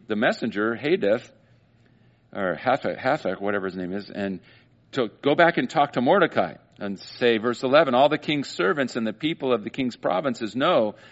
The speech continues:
that any man or woman who goes into the inner court to the king who's not been called, there's but one law, put to death."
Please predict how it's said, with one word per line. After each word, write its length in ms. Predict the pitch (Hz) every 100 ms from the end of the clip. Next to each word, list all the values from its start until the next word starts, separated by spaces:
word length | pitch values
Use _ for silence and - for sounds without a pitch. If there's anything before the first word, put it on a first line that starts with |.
| -
that 160 | 120 -
any 280 | 147 202 254
man 320 | 151 170 180
or 140 | 147
woman 340 | 131 135 175 117
who 100 | 110
goes 300 | 120 143 151
into 220 | 131 120
the 100 | 101
inner 280 | 113 139 123
court 340 | - 160 123
to 80 | 117
the 100 | 98
king 440 | - 170 139 101 - _ _
who's 160 | 113 104
not 220 | 139 -
been 160 | 104
called, 520 | - 147 - 95 87 - _ _ _ _ _ _
there's 160 | 127 117
but 220 | 143 113
one 240 | 139 165
law, 400 | 110 131 175 69 - _ _ _ _ _
put 180 | - 190
to 100 | -
death." 480 | 107 139 170 - -